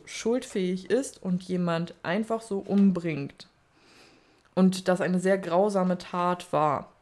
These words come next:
kann es im Schuldspruch eben lauten, dass derjenige wegen Mordes zu lebenslanger Freiheitsstrafe mit Feststellung der besonderen Schuld verurteilt wird. Die Sicherungsverwahrung bleibt vorbehalten.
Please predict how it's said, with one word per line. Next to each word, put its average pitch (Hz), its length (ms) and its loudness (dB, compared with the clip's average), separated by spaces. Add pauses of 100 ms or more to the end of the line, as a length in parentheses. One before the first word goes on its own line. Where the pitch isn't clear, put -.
(360)
kann 214 220 0
es 240 120 0
im 202 140 0
Schuldspruch 202 960 -4 (100)
eben 208 360 2
lauten, 196 680 2 (560)
dass 185 240 0
derjenige 175 580 0 (100)
wegen 208 420 0
Mordes 175 440 4
zu 185 140 0
lebenslanger 190 680 2
Freiheitsstrafe 214 1300 0
mit 196 240 4
Feststellung 185 840 0
der 180 120 2
besonderen 165 840 -2
Schuld - 600 -2 (220)
verurteilt 196 800 -2
wird. 202 240 -2 (260)
Die 247 80 0
Sicherungsverwahrung 185 1080 0
bleibt 165 340 -6
vorbehalten. 165 840 -6